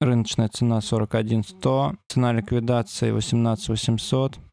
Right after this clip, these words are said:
Прибыль нереализованная с реализованной уже примерно пятнадцать миллионов сатоши. Небольшой лонг совершенно в плече один и пять икс сейчас находится, то есть практически без риска, я бы сказал. Вот.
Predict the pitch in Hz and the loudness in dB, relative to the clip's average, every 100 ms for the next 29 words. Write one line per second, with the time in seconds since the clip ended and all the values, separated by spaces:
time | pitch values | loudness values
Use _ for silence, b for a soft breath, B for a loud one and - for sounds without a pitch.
0 | _ _ _ - 135 143 139 123 123 120 | _ _ _ -2 0 2 2 2 2 2
1 | 120 123 135 123 113 - 117 117 131 123 | 2 2 2 0 -2 -2 0 0 0 2
2 | 113 110 107 117 113 113 113 110 - - | 2 0 0 -2 0 0 0 0 -2 -2
3 | 120 110 - 113 110 107 - 110 - 101 | -2 0 0 0 2 -2 -2 -4 -2 -4
4 | - 117 - _ - 190 190 170 160 135 | -4 -8 -10 _ 0 2 2 2 2 4
5 | 147 151 - 127 113 - 117 107 101 120 | 2 0 0 -2 0 0 0 0 -2 -2
6 | 107 - 110 - 123 113 113 110 113 107 | -2 0 -2 0 0 2 2 0 0 -2
7 | - 123 - 117 - 104 - 101 - 113 | -2 -4 -4 -8 -2 -2 0 -4 0 -2
8 | 107 - - - 104 98 - - - 110 | -2 -4 -8 -4 -2 -4 -8 -16 -4 -2
9 | 101 120 104 - 107 107 104 98 - 107 | 0 -2 -2 -2 0 0 0 -2 -4 -2
10 | - - 107 104 113 - 123 139 131 98 | -2 -2 -4 -2 -6 -4 0 2 2 0